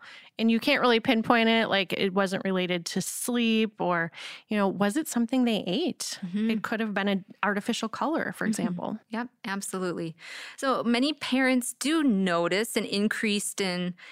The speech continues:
Speaker 2: in hyperactivity in their kids after a sweet snack, thinking it may just be the sugar rush. And yep, this may be true. We know sugar, those sugar spikes can lead to some of the, that restlessness, the irrational behavior, the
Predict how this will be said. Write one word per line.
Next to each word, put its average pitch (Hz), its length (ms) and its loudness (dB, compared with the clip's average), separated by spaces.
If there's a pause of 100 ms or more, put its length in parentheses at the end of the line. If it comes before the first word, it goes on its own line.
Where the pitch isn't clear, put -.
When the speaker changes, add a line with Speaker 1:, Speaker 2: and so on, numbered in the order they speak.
(120)
Speaker 2:
in 220 120 2
hyperactivity 202 1080 0
in 233 240 2
their 240 220 4
kids 196 400 -2
after 175 320 2
a 180 40 2
sweet 175 420 -4
snack, 175 500 -4 (420)
thinking 233 480 2
it 240 220 0
may 190 200 2
just 233 220 -2
be 240 220 0
the 254 160 0
sugar 185 360 0
rush. 180 380 2
And 196 380 -2
yep, 294 140 0 (180)
this 202 320 -2
may 254 160 2
be 311 100 -2
true. 254 300 0
We 240 180 0
know 202 560 2 (380)
sugar, 208 840 4 (320)
those 190 220 0
sugar 214 260 0
spikes 190 540 -2
can 196 320 -2
lead 196 260 -2
to 196 220 -2
some 180 260 -4
of 175 80 -2
the, 170 300 0
that 170 240 -4
restlessness, 196 1000 -2
the 175 220 -2
irrational 180 680 0
behavior, 175 840 0
the 170 540 0